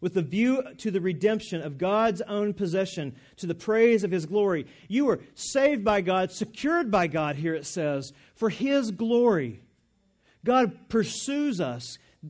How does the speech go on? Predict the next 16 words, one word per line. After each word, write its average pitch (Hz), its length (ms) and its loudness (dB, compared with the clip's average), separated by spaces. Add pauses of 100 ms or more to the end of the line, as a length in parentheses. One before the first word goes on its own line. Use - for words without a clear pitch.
(240)
God 247 320 -4 (420)
sanctifies 208 960 -2
us - 560 -14 (540)
so - 140 -6
that 220 60 2
we 233 100 -2
would 226 140 -2
reflect 226 480 -4
His 185 180 -4
goodness 196 800 -6 (600)
in 185 120 -4
the 175 80 0
world. 185 320 2
That's 214 180 -4
my 190 160 -4
hope. 170 480 -8